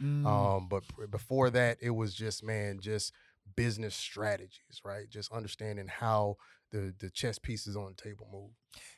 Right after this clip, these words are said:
Speaker 1: You do that reading, you work out physically first.
Speaker 2: Yes, absolutely. Yep.
Speaker 1: Then you read.
Speaker 2: Then I read, yep.
Speaker 1: Before you start the rest of
Speaker 2: Anything.
Speaker 1: your day.
Speaker 2: Yep.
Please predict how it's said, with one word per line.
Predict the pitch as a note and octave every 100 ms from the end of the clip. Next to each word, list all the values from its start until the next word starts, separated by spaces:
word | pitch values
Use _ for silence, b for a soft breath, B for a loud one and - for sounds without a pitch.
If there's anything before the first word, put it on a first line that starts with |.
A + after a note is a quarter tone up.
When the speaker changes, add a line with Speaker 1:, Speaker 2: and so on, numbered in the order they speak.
| -
Speaker 1:
You | D3
do | C#3 C#3+
that | D3 C3
reading, | D3 C#3+ C#3 C3 B2 - _ _ _ _ _ _ _ _ _ _ -
you | C3+ C#3
work | D#3+ D#3+
out | D#3 D#3+ - -
physically | F3+ D3 - B2+
first. | - F#2+ - - - -
Speaker 2:
Yes, | G#2 -
absolutely. | G#2 - F#2+ A2 _ -
Yep. | - _
Speaker 1:
Then | B2 D#3+ E3
you | D3+ D3
read. | C3 B2+ G#2 D#2 _ _ _
Speaker 2:
Then | B2 G#2
I |
read, | F#2+ F2
yep. | F#2+ - -
Speaker 1:
Before | A#2+ B2+ - D#3
you | C#3+ C#3
start | C3 D3+ C#3 B2 - _ _ -
the | B2+
rest | D3 C#3
of | G2
Speaker 2:
Anything. | A#2
Speaker 1:
your | A2
day. | G2
Speaker 2:
Yep. | G#2